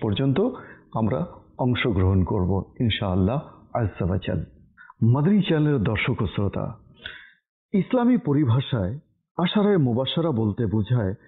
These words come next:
প্রিয় নবী হুজুরে আরবি সাল্লাল্লাহু তাআলা আলাইহি ওয়া আলিহি ওয়াসাল্লামের এমন দশ জন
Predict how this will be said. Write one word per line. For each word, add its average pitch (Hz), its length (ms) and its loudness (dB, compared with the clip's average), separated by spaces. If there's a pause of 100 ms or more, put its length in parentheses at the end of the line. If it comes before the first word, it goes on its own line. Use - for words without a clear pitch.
(400)
প্রিয় 196 240 4
নবী 120 380 0 (380)
হুজুরে 170 340 2
আরবি 127 420 0
সাল্লাল্লাহু 127 720 -2
তাআলা 107 340 -2
আলাইহি 123 440 -2
ওয়া 110 120 -2
আলিহি 117 160 0
ওয়াসাল্লামের 143 640 0 (1500)
এমন 214 420 4
দশ 143 300 0
জন 175 180 4